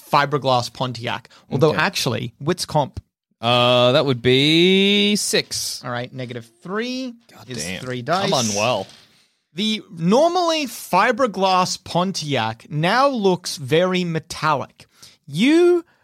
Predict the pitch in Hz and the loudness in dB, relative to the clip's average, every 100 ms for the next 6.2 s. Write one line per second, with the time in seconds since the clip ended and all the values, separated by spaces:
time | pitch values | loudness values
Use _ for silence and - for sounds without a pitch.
0 | _ 190 185 185 262 311 160 117 120 120 | _ -2 2 2 0 -2 -4 -2 -4 -8
1 | 139 120 117 - 180 285 294 247 180 147 | -6 -6 -8 -2 0 2 0 2 2 0
2 | - 127 120 220 202 208 180 170 147 131 | -2 -4 -4 -2 0 0 -2 -6 -6 -6
3 | 127 131 131 175 226 202 196 - 180 170 | -4 -6 -4 -2 0 0 -2 0 0 0
4 | 180 170 147 127 - 170 143 123 165 226 | 0 -2 -4 -6 0 2 2 -2 0 0
5 | 262 220 220 190 185 165 151 151 147 143 | 0 0 -2 0 0 0 0 0 2 2
6 | 135 - | 0 -8